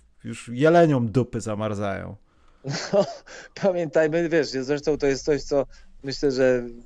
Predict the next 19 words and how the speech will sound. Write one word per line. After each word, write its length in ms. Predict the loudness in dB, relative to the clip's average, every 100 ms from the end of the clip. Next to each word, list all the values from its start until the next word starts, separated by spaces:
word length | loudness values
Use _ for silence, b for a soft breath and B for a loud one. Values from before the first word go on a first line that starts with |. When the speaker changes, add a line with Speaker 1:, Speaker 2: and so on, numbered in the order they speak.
| -20 -20 -18 -16 -14
Speaker 2:
niektórzy 640 | -12 -8 -8 -6 -4 0
wiedzą, 440 | 2 4 2 -2 -6 b b -18 -8
co 120 | -4
powtarzam 480 | -2 0 0 0 0
jak 180 | -4 -2
mantrę, 400 | -2 -2 -2 -4
że 160 | -4 -4
to 140 | 0
jest 220 | 0 -2
najbardziej 460 | -4 2 2 0 -2
depresyjne, 800 | -2 0 -2 -2 -4 0 0 2
jedno 300 | 2 2 -2
z 60 |
najbardziej 380 | -2 0 0 -2
depresyjnych 640 | -6 -4 -4 -4 -8 -8 -2
miast 380 | -2 -2 -6
w 40 | -6
Stanach 300 | -4 -2 -4
Zjednoczonych, 580 | -4 -4 -2 -2 -2